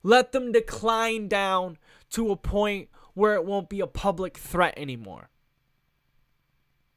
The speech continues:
You know? Yeah, those areas are on the decline, but they're on the decline because people aren't moving around as much, you know?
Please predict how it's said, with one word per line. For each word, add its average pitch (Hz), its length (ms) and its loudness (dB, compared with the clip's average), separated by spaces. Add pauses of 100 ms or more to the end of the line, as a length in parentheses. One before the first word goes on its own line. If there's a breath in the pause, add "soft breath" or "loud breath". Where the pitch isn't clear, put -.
(180)
You 143 160 -8
know? 175 280 -2 (720)
Yeah, 240 200 8
those 220 220 4
areas 247 380 2
are 214 80 -2
on 208 100 -4
the 196 80 -8
decline, 165 680 -2 (1600)
but 185 140 -6
they're 214 100 -2
on 226 120 0
the 240 60 0
decline 214 360 -2
because 180 200 -10
people 202 280 -8
aren't 190 160 -10
moving 175 320 -10
around 135 560 -6 (120)
as 117 220 -10
much, - 480 -14 (260)
you 135 120 -12
know? 139 240 -6